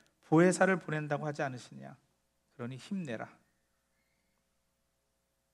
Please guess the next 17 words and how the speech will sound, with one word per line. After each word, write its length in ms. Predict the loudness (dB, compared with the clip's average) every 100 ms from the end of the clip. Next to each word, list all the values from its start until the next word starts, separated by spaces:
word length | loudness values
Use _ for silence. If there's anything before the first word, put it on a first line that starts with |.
| _ _ _ _ _ _ _ _ _ _ _ _ _ _ -20 -20 _ _ _ _ _ _ _ _ _ _
"아버지의 400 | 4 6 6 2
뜻이 480 | -2 -6 -4 -6 -6 _
하늘에서 460 | 0 4 6 6
이룬 120 | 4 2
것 100 | 2
같이 240 | 0 4
땅에서도 400 | 4 4 0 0
이루어지이다." 640 | 0 2 0 -4 -14 -16 -18 _ _
조금 400 | 2 6 8 6
있으면 520 | 4 -4 -8 -10 -12 -20 _ _ _ _ _ _ _
그리 200 | 2 4
된다고 320 | 6 6 4
제자들에게 440 | 4 2 2 0 -2
약속하셨는데, 880 | -6 -8 -10 -10 -12 -12 -10 -12 -14 _ _ _ _ _ _ _ _ _ _
이 180 | -2 2
조금 380 | 4 6 6
있으면은 760 | 6 0 -4 -2 0 0 -2